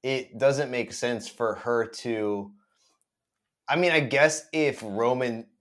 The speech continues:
quickly stabs himself, gets in the thing, and she's, we don't see her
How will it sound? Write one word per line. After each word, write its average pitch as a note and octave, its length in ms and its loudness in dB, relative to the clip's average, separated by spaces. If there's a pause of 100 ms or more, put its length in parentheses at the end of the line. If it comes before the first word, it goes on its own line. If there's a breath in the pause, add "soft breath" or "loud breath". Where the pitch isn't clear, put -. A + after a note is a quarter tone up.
(420)
quickly D3 360 2
stabs A#2 420 0
himself, G#2+ 640 -4
gets B2+ 220 -4
in A#2+ 60 -4
the A2 100 -4
thing, A#2 300 -4
and G2+ 100 -8
she's, A2+ 460 -6 (420)
we A2 180 -4
don't A2+ 200 -2
see A#2+ 300 -4
her G#2 500 -4